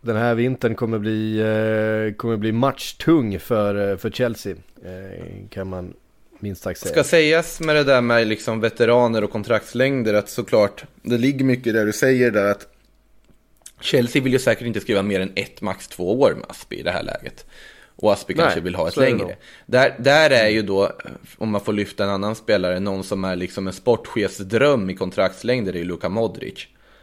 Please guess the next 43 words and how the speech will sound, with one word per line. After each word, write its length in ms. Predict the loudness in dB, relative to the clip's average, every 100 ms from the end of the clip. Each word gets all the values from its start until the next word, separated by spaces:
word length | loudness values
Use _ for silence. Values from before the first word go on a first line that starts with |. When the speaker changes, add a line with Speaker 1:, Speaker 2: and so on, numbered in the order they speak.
| _ _ _ _
Speaker 2:
Som 220 | -6 -4
nu 260 | -2 -4 -6 -12 -2
förlängde 400 | 2 2 2 0
med 100 | 0
ett 220 | 0 -2
år 200 | 0 0 0 -8 -20 -20 _
den 120 | -6 -4
här 100 | -2
säsongen, 520 | -4 -2 0 0 0
har 140 | 0
utgående 520 | -2 -4 -4 -4 -2
igen, 320 | -4 -4 -6 -4
men 240 | -2 0
Speaker 1:
Mm. 60 | 0
Speaker 2:
uppges 480 | -2 -2 -2 -2 -2
nu 160 | -4
också 340 | -2 -2 -4 -8
vara 140 | -6
redo 240 | -6 -6 -10
att 100 | -8
förlänga 360 | -8 -8 -8
ännu 400 | 0 2 4 4
ett 140 | 2 0
år 180 | -6 -4
för 120 | -4
att 100 | -4
han, 220 | -6 -10 -6
trots 240 | -4 -4
att 60 | -8
han 120 | -8
är 40 |
trettiosex 540 | -6 -6 -4 -4 -4 -8
år 80 | -4
gammal, 380 | -4 -4 -8
fortfarande 400 | -6 -6 -4 -8
är 20 | -8
en 60 |
av 100 | -4
världens 320 | -2 -2 -4
bästa 240 | -6 -6 -6
mittfältare. 520 | -6 -6 -6 -6 -6 -8 -18 -18 -18 -20 -20 -12
Eh, 100 | -6 -4 -4 -4 -8 -6
Speaker 1:
Ja. 240 | -4 -4